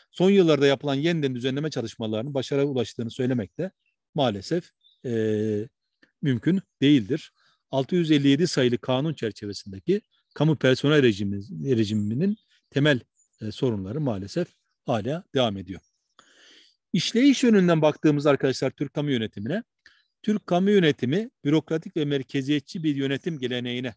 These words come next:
dayanmaktadır. Merkezi yönetim yerel ve hizmet yönünden yerinden yönetim kuruluşları üzerinde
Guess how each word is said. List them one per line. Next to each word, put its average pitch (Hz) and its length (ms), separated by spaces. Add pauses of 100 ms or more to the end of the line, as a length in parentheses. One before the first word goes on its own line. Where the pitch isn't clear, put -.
(520)
dayanmaktadır. 165 680 (380)
Merkezi 160 380
yönetim 175 320
yerel 160 340
ve 151 80
hizmet 143 360
yönünden 120 480 (120)
yerinden 139 320
yönetim 135 360
kuruluşları 123 440
üzerinde 113 520